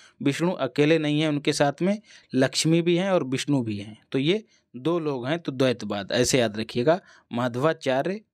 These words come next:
मतलब द्वैतवाद। द्वैत अद्वैत या फिर द्वैताद्वैतवाद, एक ही समय पर मनुष्य ईश्वर से भिन्न और अभिन्न दोनों है।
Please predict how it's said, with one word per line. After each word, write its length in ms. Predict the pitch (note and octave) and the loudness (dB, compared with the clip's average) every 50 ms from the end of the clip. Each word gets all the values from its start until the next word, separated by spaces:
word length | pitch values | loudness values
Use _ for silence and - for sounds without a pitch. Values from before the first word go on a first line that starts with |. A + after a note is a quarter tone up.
| _ - | _ -18
मतलब 340 | B2 B2 - E3 D#3+ C#3+ B2+ | -14 -8 -6 -6 -6 -4 -2
द्वैतवाद। 580 | C#3 C3+ C3 A#2+ - A2+ G#2+ G2+ G2 F#2 G#2 _ _ _ _ _ _ _ _ _ _ _ _ _ _ _ _ _ _ _ _ _ _ _ _ _ _ _ _ _ _ _ _ _ _ _ _ _ _ _ _ _ _ _ _ - | -2 -2 -2 -2 -4 -8 -8 -8 -10 -12 -16 _ _ _ _ _ _ _ _ _ _ _ _ _ _ _ _ _ _ _ _ _ _ _ _ _ _ _ _ _ _ _ _ _ _ _ _ _ _ _ _ _ _ _ _ -10
द्वैत 400 | B2+ B2 D3 D3+ E3 F3+ F3+ - - - | -4 -2 0 0 0 -2 -4 -6 -10 -6
अद्वैत 520 | - C#3+ C#3 C3 C#3 C#3+ C#3+ E3 F3 E3+ E3 | -6 -6 -4 0 0 2 2 0 0 0 0
या 100 | D#3 C#3+ | 0 0
फिर 220 | C#3+ - E3+ D#3 | 2 0 -2 -2
द्वैताद्वैतवाद, 1200 | C#3+ B2+ C#3 C#3+ D3 D3 - E3 D3+ C#3 A#2+ A#2+ A2 A2 - _ - A2+ G#2+ G2+ G2+ G#2 - - - _ _ _ _ _ _ _ _ _ _ _ _ _ _ _ _ _ _ _ _ _ _ _ _ - | 0 0 2 2 2 2 2 0 0 2 0 -2 -2 -2 -6 _ -12 -10 -10 -10 -10 -12 -16 -20 -20 _ _ _ _ _ _ _ _ _ _ _ _ _ _ _ _ _ _ _ _ _ _ _ _ -4
एक 240 | C#3+ E3+ F#3 F3 F3 | -2 -2 -2 -2 -2
ही 140 | F3 F3+ | -2 -2
समय 260 | F3 E3 D#3+ D#3 D#3 D3+ | -2 -2 -2 -2 -2 -2
पर 320 | D3+ F3+ F#3+ G3 G#3 _ _ _ _ _ _ - - | 0 0 0 0 0 _ _ _ _ _ _ -14 -10
मनुष्य 440 | C#3 C#3 D#3 F3+ F3+ F3+ - G3+ - | -6 -6 -4 -6 -6 -4 -6 -6 -4
ईश्वर 340 | - D3+ D#3 D3 - - F#3 | -2 -2 -2 -2 0 -2 -2
से 180 | F3+ - - D#3+ | -2 0 -2 -2
भिन्न 360 | C3 A#2+ B2 B2+ D3 E3+ E3+ | -2 -2 -2 0 2 0 0
और 240 | - - C#3 D3+ - | 0 2 2 2 2
अभिन्न 440 | - - B2+ B2 B2 C#3 D#3 E3+ E3 | 2 0 0 0 0 0 0 0 0
दोनों 520 | C#3 A#2+ C#3 C#3 D3 D3+ D3+ C3+ A#2 G#2 | 0 2 2 2 2 2 0 -2 -4 -6
है। 220 | G2+ F#2+ F2 - | -10 -12 -14 -16